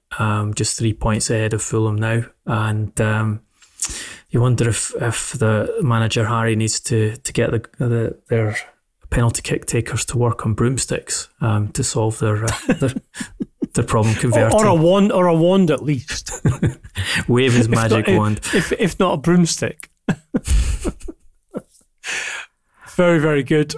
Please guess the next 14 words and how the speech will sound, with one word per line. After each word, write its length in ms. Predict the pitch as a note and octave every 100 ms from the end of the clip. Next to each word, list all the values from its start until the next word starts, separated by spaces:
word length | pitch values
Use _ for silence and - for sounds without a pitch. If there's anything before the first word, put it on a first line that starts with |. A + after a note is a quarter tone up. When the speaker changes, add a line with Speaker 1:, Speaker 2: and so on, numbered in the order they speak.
| -
Speaker 2:
Uh, 240 | D3+ D3 -
I 100 | C#3
like 300 | C3+ C#3 -
it. 160 | - _ _
Um, 600 | D#3 D3 C3+ C3+ C3 C3+ - -
although 240 | C3 C3+
I 120 | A#2+
don't, 280 | A#2+ B2+ A#2+
obviously, 440 | A#2 A#2 A2+ -
because, 500 | G#2+ A2 - A2+ G#2+
um, 280 | A2+ A2+ A2+
as 180 | - A#2
everyone 360 | A2+ A#2 G#2+ G#2+
knows, 460 | G#2+ G#2 G#2 -